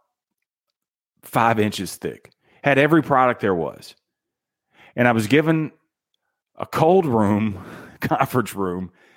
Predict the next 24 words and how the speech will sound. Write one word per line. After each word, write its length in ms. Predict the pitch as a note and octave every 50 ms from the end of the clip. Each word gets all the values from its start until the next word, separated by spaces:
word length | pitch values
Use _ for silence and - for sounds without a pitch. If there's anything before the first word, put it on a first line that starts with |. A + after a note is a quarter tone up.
| _ _ _ _ _ -
and 160 | G#2+ A2+ -
said, 320 | C3+ C3 A#2+ A#2+ A2+ G#2+ - - _ _ _ _ _ _ _ _ _ _ _ _ _ _ _ _ _ _ -
"Let 120 | - B2
me 80 | C3 B2+
know 120 | C3+ C3
if 80 | B2 G#2+
you 80 | A#2 A2
need 160 | A2+ A2 G2+
anything." 360 | F2+ E2 D2+ D2 C2 B1 - _ _ _ _ _ _ _ _ _ _ _ _ _ _ _ _ _ _ _ _ _ _ _ _ _ _ _ _ _ _ _ _ _ _ _ _ _ _ _ _
That 140 | - C#3 F#3+
was 120 | G#3 G#3+ G#3
the 80 | G3
training. 460 | - G#3 G3+ A3+ A#3 G#3 D3+ F#2 - - _ _ _ _ _ _ -
That 100 | - D3+
was 120 | D3 B2
all 180 | C#3 D3+ E3 E3+
I 80 | E3+
got. 300 | D3+ D3 A#2+ F#2 - - _ _ _ _ _ _ _ _ _ _ _ _ _ _ _ _ _ _ _ _ _ _ _ _ _ _ _ _ _ _ _ _ _ _ _ _ _ _ _ _ _ _ _ _ _ _ _ _ _ -
And 60 | E2+
that 80 | F2+ F#2
was 100 | F2+ E2
all 180 | E2+ E2+ F2+ F2+
I 80 | F2+
needed. 480 | F2+ F2 D#2 C#2 A#1 G#1 - - -